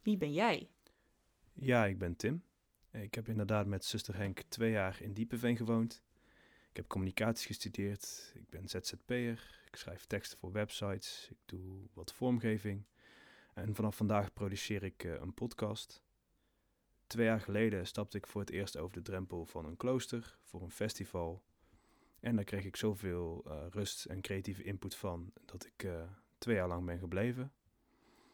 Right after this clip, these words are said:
Speaker 2: En nu zoek ik, eh, een vervolg voor die, eh, voor die kloosterreis. Ja, en dan nu, eh, degene die dit, eh, knotsgekke initiatief met een aantal anderen is begonnen.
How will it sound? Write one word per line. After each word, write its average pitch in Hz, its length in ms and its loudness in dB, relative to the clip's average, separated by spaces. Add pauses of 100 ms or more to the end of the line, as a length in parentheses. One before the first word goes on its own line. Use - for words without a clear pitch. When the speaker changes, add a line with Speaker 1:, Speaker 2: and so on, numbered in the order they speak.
(220)
Speaker 2:
En 104 160 2
nu 107 100 6
zoek 101 220 0
ik, 92 140 -4
eh, 87 260 0 (160)
een 90 120 -6
vervolg 95 380 -2
voor 117 160 -2
die, 117 280 4
eh, 107 60 0
voor 117 120 -2
die 113 80 0
kloosterreis. 113 840 -2 (1200)
Ja, - 140 -2
en 113 100 8
dan 104 140 8
nu, 107 340 10
eh, 101 80 2
degene 101 540 2
die 95 140 -4
dit, 92 280 -4
eh, 92 80 -2 (520)
knotsgekke - 600 0
initiatief 110 680 0
met 92 180 -2
een 85 120 0
aantal 95 240 0
anderen 101 320 0
is 92 140 -4
begonnen. 123 420 2